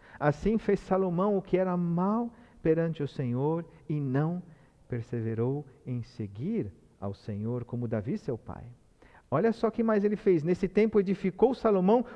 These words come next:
um santuário a Quemos, que é um deus chamado aí destruidor, subjugador, abominação de Moabe,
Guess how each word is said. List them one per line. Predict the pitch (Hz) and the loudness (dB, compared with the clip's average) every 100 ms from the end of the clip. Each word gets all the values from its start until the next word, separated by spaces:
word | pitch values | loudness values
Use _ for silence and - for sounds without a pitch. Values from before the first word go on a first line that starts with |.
| 233 | 0
um | 220 | 0
santuário | - - 311 320 - 113 220 311 269 135 - - - | 0 -4 -4 -4 0 4 6 6 4 2 -2 -12 -4
a | 185 | -4
Quemos, | - 247 320 233 113 - - _ _ _ _ _ _ - _ _ _ | -2 -2 -2 -4 -6 -10 -20 _ _ _ _ _ _ -20 _ _ _
que | 117 | -6
é | |
um | 113 | -4
deus | 107 135 113 - - - _ _ _ _ _ _ _ _ _ | 0 0 0 -6 -20 -20 _ _ _ _ _ _ _ _ _
chamado | - 104 107 117 95 | -14 -8 -4 -4 -4
aí | 117 | -4
destruidor, | 101 107 - 120 92 113 143 107 | -6 -8 -6 -6 -4 -2 0 -2
subjugador, | - 151 127 135 120 95 95 123 123 95 95 _ _ | -8 -12 -10 -8 -6 -6 -4 -4 -4 -6 -12 _ _
abominação | - 147 165 165 156 139 - 170 | -6 -4 -4 -4 -6 -6 -8 -10
de | 160 | -8
Moabe, | 165 123 117 160 127 | -6 -6 -6 -8 -10